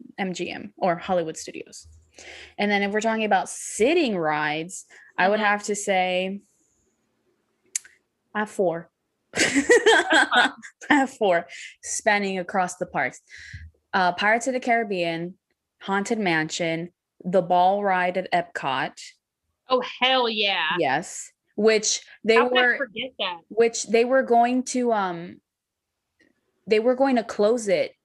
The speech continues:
Speaker 1: in March.
Speaker 2: They shouldn't.
Speaker 1: March or
Speaker 2: They should
Speaker 1: September?
Speaker 2: keep it
Speaker 1: They were
Speaker 2: going
Speaker 1: gonna,
Speaker 2: forever.
Speaker 1: they were gonna close it to renovate it, but because of the pandemic, they didn't. So you can still go on it. I'm like, "Thank God," because I was gonna be real bummed if I couldn't ride that ride.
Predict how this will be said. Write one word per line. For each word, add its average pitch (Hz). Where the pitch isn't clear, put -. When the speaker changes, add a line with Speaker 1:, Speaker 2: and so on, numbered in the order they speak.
Speaker 1:
in 180
March. -
Speaker 2:
They 233
shouldn't. 202
Speaker 1:
March 269
or 254
Speaker 2:
They 220
should 208
Speaker 1:
September? 208
Speaker 2:
keep 311
it 202
Speaker 1:
They 220
were 240
Speaker 2:
going 262
Speaker 1:
gonna, 240
Speaker 2:
forever. 170
Speaker 1:
they 233
were 254
gonna 247
close 247
it 202
to 214
renovate 196
it, 160
but 202
because 214
of 220
the 220
pandemic, 208
they 196
didn't. 196
So 202
you 202
can 208
still 208
go 196
on 196
it. 190
I'm 185
like, 180
"Thank 208
God," 233
because 196
I -
was 190
gonna 190
be 170
real 175
bummed 208
if 180
I 175
couldn't 185
ride 175
that 160
ride. 160